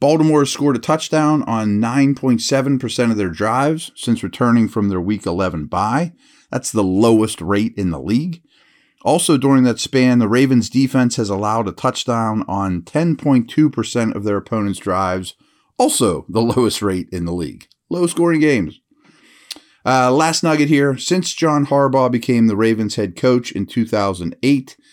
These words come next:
these teams have met twenty-seven times, or twenty-nine times.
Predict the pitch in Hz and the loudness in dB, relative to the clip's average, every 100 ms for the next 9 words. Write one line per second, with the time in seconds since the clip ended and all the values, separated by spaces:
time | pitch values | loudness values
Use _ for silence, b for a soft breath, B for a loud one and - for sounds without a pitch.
0 | b b b - 127 - 139 135 113 104 | b b b 0 0 2 2 2 2 0
1 | 113 110 - - 139 151 143 131 123 110 | 0 -2 -10 -4 0 0 0 0 2 0
2 | 101 78 - 101 - 175 165 131 127 113 | -2 -6 -8 -4 0 2 4 4 2 2
3 | - - - | -6 -14 -20